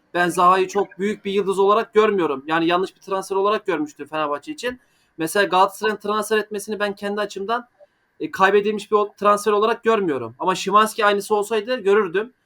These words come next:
Mesela Tadic'i de kazanç olarak görüyordum Fenerbahçe için. Tadic'in neler yaptığını zaten biliyoruz. E, hani Szymanski bu anlamda iyi bir transfer oldu Türkiye'ye. Zaten,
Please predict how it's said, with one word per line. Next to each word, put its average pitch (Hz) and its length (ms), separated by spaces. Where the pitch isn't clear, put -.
Mesela 196 340
Tadic'i 208 360
de 247 220
kazanç 196 380
olarak 202 320
görüyordum 160 300
Fenerbahçe 147 500
için. 208 260
Tadic'in 165 420
neler 170 220
yaptığını 170 340
zaten 170 340
biliyoruz. 165 300
E, 156 280
hani 202 180
Szymanski 220 500
bu 220 100
anlamda 220 600
iyi 208 160
bir 220 80
transfer 214 400
oldu 185 280
Türkiye'ye. 180 560
Zaten, 196 580